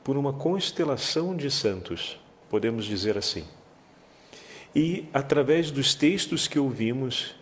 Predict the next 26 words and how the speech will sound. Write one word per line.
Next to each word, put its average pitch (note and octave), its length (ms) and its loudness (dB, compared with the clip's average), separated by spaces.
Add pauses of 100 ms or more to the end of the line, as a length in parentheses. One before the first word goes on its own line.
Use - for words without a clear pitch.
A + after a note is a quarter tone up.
(300)
e A#2+ 80 6
da C3 120 6
memória C3 440 2
dos B2+ 200 -2
santos D3+ 440 -2
que A2+ 120 -4
meditamos, A2 840 -4 (960)
podemos D#3 680 0
ouvir C#3 420 0
de A#2+ 100 -2
diversos A#2+ 480 2
modos D3 480 0
e D3 40 -2
maneiras B2+ 720 -2 (720)
que A#2+ 120 -4
nessa E3 400 4
vida C#3 360 0 (440)
somos A2+ 360 -4
chamados G2+ 600 -2
a G#2 60 4
unir A2 480 -2 (800)
a G#2 80 -4
nossa D3+ 400 2
vida D#3 360 0
a A2+ 60 -2
Cristo, C#3+ 640 -4